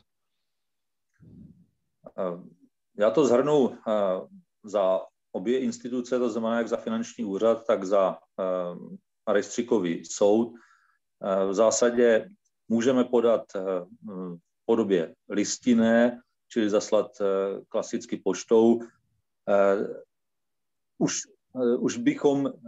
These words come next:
v zásadě neměli, eh, obě dvě instituce vyžadují spíš digitalizovanou podobu, eh, těchto materiálů, nicméně,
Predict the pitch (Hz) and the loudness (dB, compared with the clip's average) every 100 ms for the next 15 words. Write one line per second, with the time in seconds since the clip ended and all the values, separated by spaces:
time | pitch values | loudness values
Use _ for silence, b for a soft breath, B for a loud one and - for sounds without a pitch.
0 | 117 104 101 - - 104 113 110 131 127 | -4 -4 -6 -14 -14 -2 -2 0 -2 0
1 | 92 90 110 117 123 123 127 127 131 - | -2 -4 -2 0 0 0 0 -2 -4 -8
2 | 113 113 110 110 - - - 104 98 110 | -6 -2 -2 -4 -8 -16 -16 -16 -12 -6
3 | 101 117 123 123 110 - 117 117 120 107 | -2 -2 -2 -2 -6 -8 -10 -6 -4 0
4 | 113 113 120 117 - 117 - 110 104 104 | 0 2 2 0 -2 -10 -6 -8 -6 -4
5 | 110 113 110 113 113 117 113 107 110 107 | 0 0 2 2 2 0 0 -2 -2 0
6 | 117 117 B B _ - 101 98 95 - | 0 -2 B B _ -14 -6 -4 -4 -4
7 | 120 123 110 - 110 110 110 107 110 113 | -2 0 0 0 0 2 2 0 -2 -4
8 | 113 110 - 120 113 113 113 113 | -6 -8 -6 -4 -4 -4 -4 -4